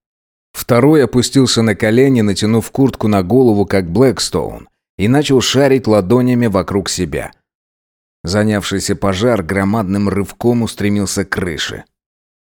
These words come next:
«Жар скоро погубит их, если только постройка не рухнет прежде!» Пробираясь на карачках, Томас нащупал кривое лицо брата и попытался поднять его —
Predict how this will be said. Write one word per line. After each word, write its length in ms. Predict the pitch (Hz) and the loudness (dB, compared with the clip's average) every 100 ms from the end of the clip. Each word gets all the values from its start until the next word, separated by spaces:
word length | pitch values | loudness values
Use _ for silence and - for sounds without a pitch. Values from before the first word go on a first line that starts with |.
| _ 92 | _ -8
«Жар 420 | 95 131 127 120 | -2 2 2 2
скоро 360 | - 120 117 | 0 0 0
погубит 580 | 95 107 104 139 113 85 | 2 -2 2 2 2 -2
их, 180 | 101 - | -4 -2
если 360 | 113 117 120 113 | 0 0 0 2
только 320 | 131 123 107 | 2 2 -2
постройка 600 | 113 123 - 139 131 117 | -2 -2 0 2 2 0
не 160 | 113 | 0
рухнет 440 | 113 131 - 120 - | 0 0 0 -4 -2
прежде!» 560 | 120 135 101 73 - _ _ _ _ _ _ | 0 2 0 -4 -12 _ _ _ _ _ _
Пробираясь 520 | 98 98 110 110 92 | -4 0 2 2 0
на 120 | 98 95 | -4 -2
карачках, 580 | 104 113 104 - 73 | 0 0 -2 -6 -10
Томас 500 | - 110 110 107 101 | -4 -2 -2 -2 -4
нащупал 500 | 101 95 - 110 104 | -4 -6 -6 -4 -4
кривое 440 | 95 104 104 110 101 | -4 -4 -2 0 0
лицо 360 | 98 - 101 | -2 -4 -6
брата 420 | 85 95 113 101 95 | -4 -2 -2 -2 -4
и 80 | |
попытался 560 | 87 92 101 110 95 98 | -4 -4 -2 -2 -2 -4
поднять 560 | - 98 95 120 92 82 | -2 -2 -2 -2 -2 -6
его — 240 | 69 | -10